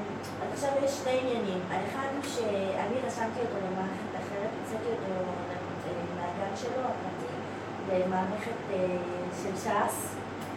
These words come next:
ו-, ובעלי עכשיו, אה, כל הזמן יש בינינו איזשהו קונפליקט, אנחנו משתדלים שלא, אבל זה שם, ואנחנו לא יכולים להתעלם ממנו, שהוא אומר,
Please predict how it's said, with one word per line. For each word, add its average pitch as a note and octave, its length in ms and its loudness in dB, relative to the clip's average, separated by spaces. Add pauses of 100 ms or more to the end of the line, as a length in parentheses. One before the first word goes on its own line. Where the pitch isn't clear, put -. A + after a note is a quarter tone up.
(420)
ו-, F#3+ 960 4 (540)
ובעלי G3+ 500 2
עכשיו, - 260 2 (280)
אה, A3 80 2 (140)
כל B3+ 180 4
הזמן B3+ 280 0 (140)
יש A#3 140 -4
בינינו G#3 320 -2
איזשהו G3+ 300 -4 (120)
קונפליקט, G3 560 -4
אנחנו F#3+ 240 -2
משתדלים G#3+ 400 -4 (100)
שלא, G#3 220 0 (100)
אבל F#3+ 160 0 (140)
זה - 80 -4 (120)
שם, A3+ 140 0 (100)
ואנחנו G3 280 -2 (100)
לא A3 60 2
יכולים A3 300 0
להתעלם G3+ 440 0
ממנו, C#4 240 0 (580)
שהוא B3+ 220 6
אומר, A#3 200 6